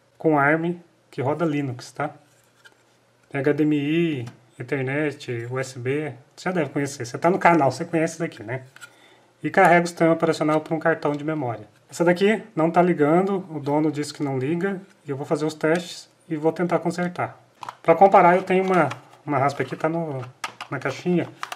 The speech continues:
Essa é uma três B mais, é um pouquinho diferente dessa daqui. Vou usar o meu mini L C D aqui. Você liga a H D M I. Vou ligar na minha primeiro,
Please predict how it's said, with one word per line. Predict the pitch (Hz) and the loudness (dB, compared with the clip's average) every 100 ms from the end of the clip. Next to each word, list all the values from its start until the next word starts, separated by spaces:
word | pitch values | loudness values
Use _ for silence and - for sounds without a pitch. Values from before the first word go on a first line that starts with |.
| - - | -12 0
Essa | 175 - | 2 4
é | 170 | 4
uma | 175 | 2
três | 175 - 147 190 - - - - - | 2 4 4 4 0 -10 -14 -16 -2
B | 135 | 2
mais, | 151 127 123 113 - | 4 4 2 -2 -8
é | 127 | -6
um | |
pouquinho | 139 - 185 | -4 -4 -4
diferente | - 165 156 | -4 -4 -4
dessa | 147 139 - | -6 -6 -8
daqui. | 131 - - - - - | -10 -8 -10 -12 -16 0
Vou | 185 | 2
usar | 185 170 156 127 - - | 6 6 6 4 -2 -8
o | |
meu | 143 151 143 | 2 4 4
mini | 139 165 185 175 156 131 117 - _ - - | 4 2 4 4 2 0 -4 -8 _ -20 -12
L | 139 131 | -8 -6
C | - 131 | -4 0
D | 131 | 2
aqui. | 131 156 190 196 - _ _ - - - _ _ - - _ _ _ - _ _ - - | 2 2 0 0 -8 _ _ -20 -20 -20 _ _ -20 -20 _ _ _ -20 _ _ -20 -18
Você | 135 123 | -12 -6
liga | 143 147 143 120 - - | -4 -2 -2 -4 -8 -6
a | 135 | -2
H | 147 | 0
D | 143 | 0
M | 135 | -2
I. | 127 165 202 - _ - - - _ _ - - - - _ _ _ _ - - - _ - - _ _ _ _ - 147 | -4 -6 -8 -12 _ -14 -14 -16 _ _ -20 -20 -20 -20 _ _ _ _ -20 -20 -20 _ -20 -20 _ _ _ _ -12 -4
Vou | 175 | 0
ligar | 190 | 2
na | 196 | 2
minha | 156 156 156 | 2 2 0
primeiro, | 135 127 175 131 | -4 0 2 0